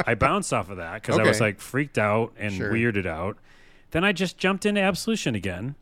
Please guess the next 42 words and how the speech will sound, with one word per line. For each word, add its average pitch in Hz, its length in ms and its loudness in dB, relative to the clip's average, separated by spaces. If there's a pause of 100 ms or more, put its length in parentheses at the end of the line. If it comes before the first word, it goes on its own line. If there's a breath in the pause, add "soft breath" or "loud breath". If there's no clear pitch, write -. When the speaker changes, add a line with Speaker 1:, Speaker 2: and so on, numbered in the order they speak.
(160 soft breath)
Speaker 2:
Uh-huh. 110 260 -4 (160)
Speaker 1:
and 127 180 2
I 131 100 4
made 143 400 0
sure 147 340 2
that 110 220 -2
that 113 220 0
was 117 180 0
the 123 100 -4
game 110 220 -2
I 113 40 0
was 110 100 -2
thinking 101 280 -4
about, 85 320 -8
which 101 220 -6
is, 101 240 -4 (420 soft breath)
you 123 80 -4
know, 104 120 -2
stealth 113 580 2
with 107 380 -4 (100)
action 95 500 -4
and 92 100 -8
stuff - 180 -8
like 90 100 -6
that. 92 220 -4
Speaker 2:
Yeah, 113 160 2
yeah, 101 300 -6 (140)
yeah. 117 200 2
Speaker 1:
Um, 107 220 -4 (300)
so 127 460 0 (540)
I 147 80 -2
don't 214 180 0
even 220 220 0
know 196 120 4
if 170 80 -2
it's - 100 -12
the 156 80 -2
game 127 220 -2
you 123 180 0
think 110 300 -6
it 87 100 -4
is, 85 380 -12